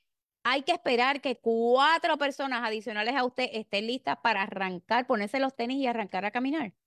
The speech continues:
Mm, pues mira, si estás esperando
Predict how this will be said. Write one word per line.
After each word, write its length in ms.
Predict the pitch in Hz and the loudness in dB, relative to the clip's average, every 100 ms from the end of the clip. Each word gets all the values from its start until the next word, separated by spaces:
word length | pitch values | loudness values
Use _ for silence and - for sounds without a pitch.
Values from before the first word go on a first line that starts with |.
| _ _ _ _ | _ _ _ _
Mm, 1120 | - 196 220 247 269 277 285 277 277 277 269 254 | -10 -8 -4 -2 0 0 0 0 0 -2 -2 -2
pues 140 | 277 | 0
mira, 440 | 262 294 330 240 - _ _ _ _ _ _ _ _ _ _ | 0 2 2 0 -4 _ _ _ _ _ _ _ _ _ _
si 80 | 240 | -6
estás 180 | 220 240 | -4 -4
esperando 480 | 247 254 240 208 | -2 -2 0 -2